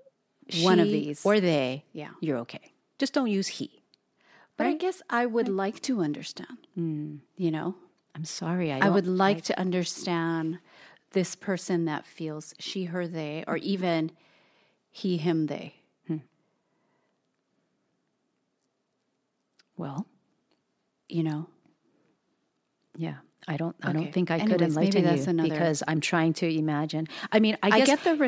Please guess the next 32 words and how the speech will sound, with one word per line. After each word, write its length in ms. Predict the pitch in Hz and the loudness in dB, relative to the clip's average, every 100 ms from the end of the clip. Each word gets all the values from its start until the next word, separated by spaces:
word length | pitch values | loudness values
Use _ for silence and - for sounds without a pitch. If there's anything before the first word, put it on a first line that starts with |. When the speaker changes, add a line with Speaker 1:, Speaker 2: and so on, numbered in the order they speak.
| - 359 | 4 6
Speaker 2:
know 60 | |
what? 260 | 349 302 330 | 6 6 2
Speaker 1:
respect 160 | - 226 | -4 2
Speaker 2:
Maybe, 400 | 254 - 339 - | 4 6 6 4
Speaker 1:
and 100 | 214 | 2
Speaker 2:
maybe 280 | 285 311 - | 4 4 2
I 260 | 190 233 302 | 0 2 2
could 240 | - 254 | 2 -2
be 240 | - 170 151 | 0 0 2
that 260 | 160 156 - | 0 -2 -2
person 440 | 143 - - - - | -6 -4 -6 -10 -6
who 200 | - 160 | 0 0
could 260 | - - 165 | 0 -6 -2
be 180 | 160 151 | -2 0
like, 260 | 131 - - - | -2 -6 -14 -4
"Yeah, 300 | 240 311 - - | 0 0 -2 -4
call 160 | - | -4
me 160 | 190 240 | -2 0
she 300 | - 202 220 | -2 -2 -2
or 100 | 151 | -4
her." 300 | 151 156 202 | -2 -2 0
That's 200 | 160 - | -2 0
what 100 | 170 | 0
I'm, 180 | 131 123 _ | 0 -2 _
you 100 | - | -6
know, 220 | 131 123 131 _ | -4 -6 -14 _
generally 520 | - 156 170 175 170 | -6 -2 0 2 2
used 340 | 160 139 151 - | 0 0 -2 -2
to 160 | 247 | -2
because 440 | 254 151 - 147 - - | -2 -2 -2 -4 -4 -8
of 300 | 143 131 - | -10 -10 -12
the 420 | 175 143 117 117 | -8 -6 -6 -8